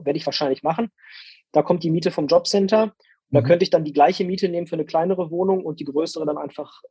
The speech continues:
Speaker 1: ähm, besser vermieten. Und die Mieterin hätte dann auch den Vorteil, sie hätte halt weniger Heizkosten, ne, weil sie dann die kleinere Wohnung hat.
Speaker 2: Mhm.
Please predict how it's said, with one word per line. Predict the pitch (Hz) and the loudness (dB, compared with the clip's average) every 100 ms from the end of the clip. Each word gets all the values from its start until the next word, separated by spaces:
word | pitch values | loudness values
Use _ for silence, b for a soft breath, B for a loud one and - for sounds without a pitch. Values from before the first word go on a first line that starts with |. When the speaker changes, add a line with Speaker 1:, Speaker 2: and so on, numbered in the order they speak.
| - | -12
Speaker 1:
ähm, | 143 139 127 | -10 -6 0
besser | 135 147 | 0 0
vermieten. | 151 143 147 139 151 165 b b b b _ | 0 -2 -2 -4 -8 -8 b b b b _
Und | 135 139 143 - | 0 0 0 -8
die | 143 | -6
Mieterin | 143 170 165 156 | -2 2 2 2
hätte | 160 160 | -2 -2
dann | 147 | -4
auch | 139 | -4
den | 151 | -4
Vorteil, | - 151 147 | -2 -2 0
sie | 139 | 0
hätte | 143 | 2
halt | 147 139 | 2 2
weniger | 156 147 139 135 139 | 0 2 4 4 2
Heizkosten, | 190 - 185 185 - 165 | -4 -2 -2 -2 -4 -8
ne, | 165 | -4
weil | 147 | -4
sie | 135 135 | -4 -6
dann | 139 | -10
die | 131 | -10
kleinere | 156 151 147 127 | -8 -8 -8 -8
Wohnung | 165 190 170 | -4 -4 -2
hat. | 175 - - _ - | -4 -6 -12 _ -2
Speaker 2:
Mhm. | 135 139 185 - | 0 2 -2 -8